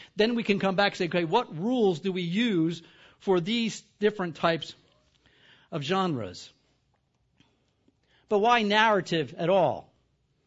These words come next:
I mean, why God couldn't just simply tell us?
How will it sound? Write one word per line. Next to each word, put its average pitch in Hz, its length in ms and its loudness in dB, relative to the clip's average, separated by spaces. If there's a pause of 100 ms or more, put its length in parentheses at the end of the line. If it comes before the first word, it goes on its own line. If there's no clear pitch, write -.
(480)
I - 100 -20
mean, 196 160 0
why 247 220 2
God 190 420 2
couldn't 202 220 -2
just 180 240 -4
simply 190 300 -4
tell 175 440 -6
us? - 300 -16